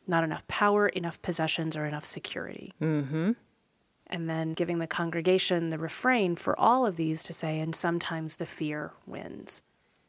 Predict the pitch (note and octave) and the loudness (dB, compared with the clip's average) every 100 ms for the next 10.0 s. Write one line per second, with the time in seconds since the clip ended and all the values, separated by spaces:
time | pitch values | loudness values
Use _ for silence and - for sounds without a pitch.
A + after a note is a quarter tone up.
0 | _ G#3 G#3 A3 C#4 - F#3 E3+ D#3 - | _ -2 2 4 2 4 4 2 0 -2
1 | - C#3+ - F3+ F3+ F#3 F#3 G#3+ A#3 G3 | 0 0 0 2 2 4 4 4 4 0
2 | - - E3+ E3 D#3 D#3 D#3 D3 D3 E3+ | 0 -2 -4 -2 -4 -4 -4 -6 -10 -14
3 | _ _ _ _ F#3+ E3+ G3 G3 G3 F3+ | _ _ _ _ 0 4 4 2 0 0
4 | E3 - C#3+ D3 D3 - - - E3 E3 | 2 2 2 -2 -4 -4 -4 0 0 0
5 | E3 - G3 G#3 G#3 F#3 E3+ E3 F#3+ G3 | -2 0 4 4 4 2 2 2 2 2
6 | E3 D#3 - - E3 D3+ D#3+ F3+ F3 D3+ | 0 0 0 0 0 2 4 6 4 -2
7 | D#3 D#3 D3 D3 - D3+ D3 D3+ - F#3 | -4 -4 -2 -2 -2 -6 -6 -6 -6 -6
8 | - - F#3 F3 - F#3+ F#3+ E3+ F3 F3 | -4 -2 -2 0 4 6 6 2 4 4
9 | G3+ - D#3+ D#3+ - - E3+ D#3+ D#3+ | 4 2 0 0 0 0 0 0 0